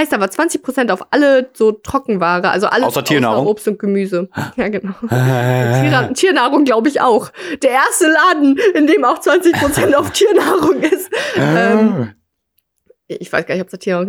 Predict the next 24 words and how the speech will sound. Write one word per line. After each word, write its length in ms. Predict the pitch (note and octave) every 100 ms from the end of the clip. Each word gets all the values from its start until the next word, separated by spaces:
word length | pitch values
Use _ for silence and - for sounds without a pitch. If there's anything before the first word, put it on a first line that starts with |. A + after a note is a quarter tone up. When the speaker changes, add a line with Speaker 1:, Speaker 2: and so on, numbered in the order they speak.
| F#3+
Speaker 1:
gibt. 60 | - -
Ja, 120 | C#4
voll 100 | C4+
geil. 140 | C4+ A#3+
Da 80 | A#3
hab 80 |
ich 80 | A#3
erstmal 220 | A#3 A3+
den 100 | G3+
Einkaufswagen 540 | A#3 A#3+ C#4+ C#4+ C#4+ D4
vollgeballert, 640 | D4+ C#4+ C4+ D4 D#4 D#4
äh, 180 | A3+ A3+
sechzig 340 | A#3 - -
Euro 220 | A3 B3+ C#4
gezahlt, 440 | C4+ C#4 C4+ C#4+
kein 140 | A#3
Problem. 420 | A3+ A#3 B3 C#4+ E4+
Speaker 2:
Hm? 280 | - C#3+ - D#4 - G4
Speaker 1:
<laughs> 340 | G4 A4+ D#4 -
Aber 220 | A3 A#3+
ich 80 | D#4
hab 100 | -
dann 140 | C#4
auch, 280 | A3+ C4+